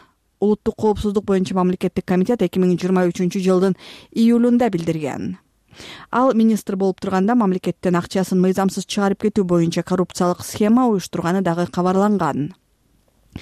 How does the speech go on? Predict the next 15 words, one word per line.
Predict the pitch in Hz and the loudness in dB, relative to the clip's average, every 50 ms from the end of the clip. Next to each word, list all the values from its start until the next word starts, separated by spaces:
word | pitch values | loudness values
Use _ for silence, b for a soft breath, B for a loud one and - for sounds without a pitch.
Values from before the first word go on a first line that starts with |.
| B B B B B B B | B B B B B B B
Динара | - 254 269 247 240 226 | 0 2 2 2 2 0
Кутманова | - - - 240 233 220 214 202 196 196 | -2 -4 -4 -2 0 0 2 2 2 2
өзүнө | 196 202 202 196 185 | 2 2 2 0 0
тагылган | 190 180 185 185 180 175 180 180 | 0 0 0 0 0 0 0 0
айыптарды | 175 175 - - 175 170 170 180 175 | 0 -2 -2 -2 -4 0 0 0 -2
четке | - - 196 - - - 220 | 0 -2 -2 -2 -2 -2 -2
каккан. | 226 233 - - - 285 269 233 | -2 -2 -2 -2 0 2 2 4
Ал | 190 185 180 | 2 2 2
министр | 175 180 185 190 208 202 - - 254 | 2 2 2 2 2 0 -2 -2 0
болуп | 233 262 269 269 - | 2 2 2 2 0
эки | 190 - - 185 | -2 -2 0 0
миң | 185 180 170 | 0 0 0
жыйырма | 170 180 185 185 175 | 0 0 0 0 0
биринчи | 175 180 180 175 175 - | 2 2 2 0 0 -2
жылдын | 180 - 190 175 170 185 180 | -2 0 0 2 2 2 0